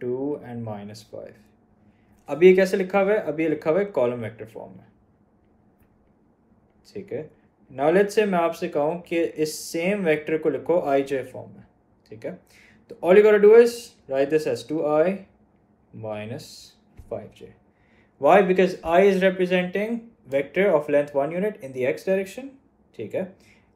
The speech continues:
and J is representing vector of length one unit in the y direction। So यहाँ पे जो टू और माइनस फ़ाइव है, तो हम x और y नहीं लिखते, all we do is x की जगह हम I लिख देते हैं और y की जगह हम J लिख देते हैं, to represent के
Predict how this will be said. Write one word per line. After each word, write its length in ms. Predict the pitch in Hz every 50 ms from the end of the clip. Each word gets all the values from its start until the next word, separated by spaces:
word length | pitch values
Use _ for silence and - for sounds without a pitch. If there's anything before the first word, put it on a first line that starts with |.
| _ -
and 200 | 131 123 120 120
J 100 | 139 151 156
is 60 | 151 151
representing 640 | 147 151 151 143 147 143 139 - - 160 165 190 190 - - _ _ _ 120 120
vector 320 | 120 117 117 - 156 170 151 123
of 100 | - - 120
length 180 | 117 117 113 113
one 120 | 117 113 117
unit 300 | 120 139 165 - 127 110
in 80 | 104
the 100 | 110 135 151
y 100 | 156 160 135 -
direction। 360 | - - - - _ _ _ _ _ _ _ _ _ _ _ _ _ _ _ _ -
So 40 | 123
यहाँ 160 | 120 123 123
पे 120 | - 151
जो 100 | 135 139 131 -
टू 140 | 135 139 160
और 160 | 156 143 131 123
माइनस 320 | 117 117 117 - - -
फ़ाइव 320 | - 113 120 147 180 175 117 110
है, 180 | 101 101 123 175 185 - _ _ _ _ _ -
तो 60 | 131
हम 140 | 123 - - 151
x 200 | 156 156 - -
और 100 | 165 143
y 140 | 135 131 135
नहीं 120 | 139 147 135
लिखते, 360 | 113 107 113 - 123 143 147 - -
all 180 | 123 127 127 139
we 60 | 139 123
do 80 | 117 110 127
is 160 | 175 180 - - - - - 135 135
x 120 | - -
की 120 | - 143
जगह 240 | 123 117 110 117 117 117
हम 200 | 139 139 165 180 - 120
I 140 | 117 113 110
लिख 120 | 127 - -
देते 200 | 160 156 - 196
हैं 180 | 214 233 233 _ _ _ _ _ _ _ -
और 140 | 110 113 104
y 100 | 101 98 98 -
की 60 | 117
जगह 220 | 110 101 92 92 92
हम 180 | 120 170 185 - _ _ _ _ _ -
J 20 | 107 98 92
लिख 80 | - - -
देते 180 | 113 110 -
हैं, 100 | 110 113 - -
to 80 | 147 135 131 131 - - _ - 123 139
represent 580 | 135 135 147 147 131 120 120 120 139 156 156 - -
के 160 | 123 117 117